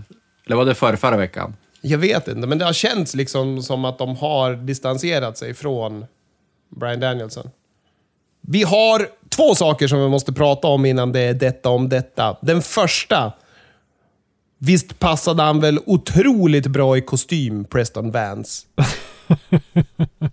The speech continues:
Speaker 3: Ja, just det. Han dök upp,
Speaker 2: Det var ju
Speaker 3: eh,
Speaker 2: fantastiskt.
Speaker 3: på Rampage, va?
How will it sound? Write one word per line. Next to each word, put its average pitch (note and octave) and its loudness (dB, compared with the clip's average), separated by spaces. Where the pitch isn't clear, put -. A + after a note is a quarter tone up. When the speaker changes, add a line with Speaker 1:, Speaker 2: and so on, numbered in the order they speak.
Speaker 3:
Ja, D3+ 0
just F#3 4
det. D3 2
Han D#3 4
dök F#3+ 4
upp, G#3 6
Speaker 2:
Det D#3+ 6
var E3+ 4
ju F3 6
Speaker 3:
eh, E3+ 2
Speaker 2:
fantastiskt. D3 2
Speaker 3:
på E3+ 6
Rampage, E3 4
va? A2 -8